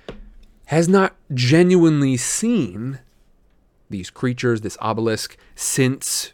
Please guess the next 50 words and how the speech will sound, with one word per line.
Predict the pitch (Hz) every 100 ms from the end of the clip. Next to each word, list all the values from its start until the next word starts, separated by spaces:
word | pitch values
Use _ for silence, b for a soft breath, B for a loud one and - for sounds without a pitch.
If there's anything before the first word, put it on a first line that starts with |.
| _
the | 127 117
event. | 117 190 202 80 - -
And | 120 117
yet, | 117 214 277 170 - - - _ _ _ _ _ _ _ _ _ _ _ _ _ _ _ _ _ _ _
the | 107
vision | 104 127 131 120 90
comes | - 104
back | - 92 85
to | -
him. | - 95 _ _ _ _ _ _ _ _ _ _ _ _ _ -
Let's | 139
talk | 170
about | 147 135
a |
quick | - -
summary, | - 95 73
'cause | - -
I |
think | 110 131
it'll | 127
be |
more | 120 117
helpful | 104 117 107
to | 98
do | 104
it | 98
immediately | 104 101 90 90
after. | 82 - - - B B
It'll | B
be | 104
a | 101
little | 101
fresher | - 98 -
in | 90
people's | - 92 87
minds. | 92 87 - - B B B B B B B B _ _
Our | 147
protagonist, | 156 139 127 113 143 -
once | 120 117
again, | 120 120 131
unnamed. | 123 113 120 151 202
This | 135
seems | 123 147 135
fairly | - 135 131
common, | - 139 147 208
and | 139
I |
think | 117 135
it's | 127 127
a, | 110